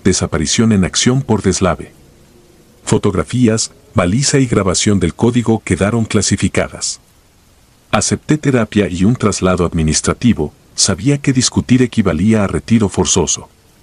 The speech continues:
Hoy custodio un archivo sin ventanas. Ordeno legajos que huelen a humedad y óxido.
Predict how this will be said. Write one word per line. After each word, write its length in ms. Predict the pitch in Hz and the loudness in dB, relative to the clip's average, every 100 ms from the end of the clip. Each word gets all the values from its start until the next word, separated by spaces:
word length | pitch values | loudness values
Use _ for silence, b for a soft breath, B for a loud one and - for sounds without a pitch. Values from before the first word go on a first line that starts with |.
| _ _ _ _ _ _ - | _ _ _ _ _ _ 0
Hoy 180 | 156 | 0
custodio 520 | - 151 - 131 123 120 | 0 -4 0 0 2 2
un 160 | 113 | 4
archivo 440 | 98 - - 120 107 | 2 0 0 2 2
sin 220 | 113 95 | 2 2
ventanas. 640 | 92 - 90 - - - - _ _ _ _ _ _ _ _ | 2 0 -4 -4 -10 -10 -14 _ _ _ _ _ _ _ _
Ordeno 440 | 113 98 123 156 | 0 2 0 2
legajos 520 | 143 113 101 - 98 - | 2 2 0 0 -4 -2
que 100 | 85 | 0
huelen 380 | 87 98 95 | 2 2 2
a 20 | 87 | 2
humedad 400 | 82 78 92 107 | 0 0 0 0
y 120 | 101 | 2
óxido. 480 | 90 - - 73 - | 2 0 -4 -6 -10